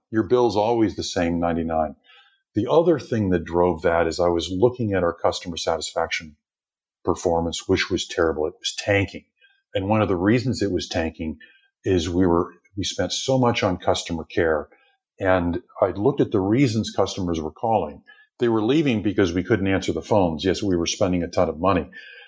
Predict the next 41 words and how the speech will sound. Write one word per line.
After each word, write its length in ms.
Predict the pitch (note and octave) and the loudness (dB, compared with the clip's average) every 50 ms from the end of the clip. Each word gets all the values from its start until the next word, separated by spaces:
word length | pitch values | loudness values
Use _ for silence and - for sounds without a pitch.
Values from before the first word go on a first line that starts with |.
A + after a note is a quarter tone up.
| _ _ _ _ _ _ - | _ _ _ _ _ _ 0
Was 160 | G#2+ F#2 - | 0 0 2
the 80 | G2+ | 2
number 320 | F#2+ F#2+ G#2 B2 D3 C#3+ C3 | 2 2 2 2 2 2 0
one 180 | B2+ B2 A2 | 0 0 0
reason 300 | F#2+ G#2 A2+ G#2+ A2 G#2+ | 2 2 2 2 0 0
they 80 | G2 F#2+ | 0 0
were 140 | F2 E2+ E2 | 0 0 -2
calling 380 | - - C3 B2 B2+ A#2 G2 | -2 0 2 2 2 2 2
were 100 | F2 E2+ | -2 -2
questions 500 | - - - A2 G2+ - - G#2 F#2 - | -4 -2 0 0 0 0 -2 -4 -4 -4
about 320 | - D#2 - F#2 F2 - - | -4 0 0 0 0 0 -2
the 80 | F#2 | -4
bill. 380 | D#2 D2 - E2+ E2 E2 C#2+ - - _ _ _ _ _ _ _ _ _ _ _ _ _ _ _ _ _ _ _ - | -4 -2 -2 -2 -2 -2 -2 -4 -8 _ _ _ _ _ _ _ _ _ _ _ _ _ _ _ _ _ _ _ -4
"Yeah, 100 | - F#2 | -2 2
I 80 | F2 F#2+ | 2 4
didn't 200 | G2+ G#2+ G#2+ G#2 | 4 4 4 2
make 160 | G#2+ G#2 - | 2 2 2
that 160 | - G2+ F#2+ | 2 2 2
long 180 | F#2+ G2 G2 F#2 | 2 2 2 2
distance 340 | F2+ F#2 F2+ - F#2 E2+ - | 2 2 2 0 -2 -4 -2
call. 500 | - - F2+ F2 F2 E2+ E2+ E2 - - - - _ - | 0 2 4 4 4 4 2 0 -2 -8 -20 -20 _ 0
What 160 | G#2 A#2 B2+ | 2 4 4
are 80 | C3 | 4
these 220 | A2 A2+ G#2 F#2+ F#2 | 4 2 0 0 2
data 240 | A2 G#2 G#2 G2+ F#2 | 4 4 4 2 2
charges 420 | - - G#2 F#2+ F#2+ F2+ F2+ E2 | 0 2 2 2 2 2 0 -2
about? 320 | F2 E2 F#2 F2+ F2+ F2 | -2 0 2 2 2 2
How 80 | F2 A2 | 2 2
about 200 | B2 C3 C3 - | 2 0 0 0
this 180 | A#2 G2+ - - | -2 -4 -2 0
text 300 | - G#2+ - - - - | 0 0 0 -2 -4 -2
thing?" 220 | G#2 G2 F#2+ F#2 | -2 0 0 0
I 60 | F#2 | 0
said, 220 | F#2 - F#2 E2 E2 | 0 0 -2 0 0
"Man, 140 | C3 C#3 A2 | 0 0 0
if 100 | F#2 - | 0 0
we 120 | B2+ B2+ | 0 2
just 220 | A#2 A2+ A2 - A2 | 2 2 0 0 0
make 200 | G#2+ G#2 F#2 F2+ | -2 0 0 -2
it 100 | D#2+ - | -4 -4
simple, 540 | - - D3 C#3+ - - E2 D2 - - | -2 0 0 0 2 0 0 0 -2 -8